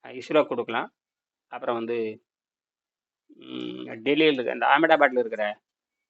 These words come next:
அ, ராணுவத்துறை செராமிக்ஸ், அ, செராமிக்ஸ் துறை, ராணுவத்துல செராமிக் துறை அங்க அனுப்பலாம்.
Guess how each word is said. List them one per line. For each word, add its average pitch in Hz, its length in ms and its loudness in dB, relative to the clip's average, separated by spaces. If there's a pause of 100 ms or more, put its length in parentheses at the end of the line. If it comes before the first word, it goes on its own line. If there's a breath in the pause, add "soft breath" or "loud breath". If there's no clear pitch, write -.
(120)
அ, 117 40 -18 (440)
ராணுவத்துறை 127 600 -2
செராமிக்ஸ், 143 560 0 (920)
அ, 135 40 -20 (460)
செராமிக்ஸ் 147 360 0
துறை, 123 200 -2
ராணுவத்துல 135 380 2
செராமிக் 131 320 0
துறை 120 180 -6
அங்க 123 160 -6
அனுப்பலாம். 113 280 -18